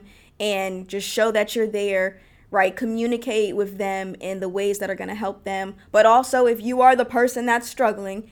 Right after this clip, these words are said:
if you are the person that is going through the mental health, you know, episodes and, and, and this mental health journey,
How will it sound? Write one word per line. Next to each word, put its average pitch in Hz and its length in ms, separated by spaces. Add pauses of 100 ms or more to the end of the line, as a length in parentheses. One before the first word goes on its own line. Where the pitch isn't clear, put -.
if 208 140
you 247 140
are 277 160
the 294 80
person 226 560 (160)
that 214 160
is 208 160
going 247 320
through 262 180
the 220 80
mental 240 440
health, 214 500 (320)
you 233 120
know, 214 380
episodes 214 880
and, 196 500
and, 185 380
and 190 180
this 208 140
mental 214 360
health 208 360
journey, 202 560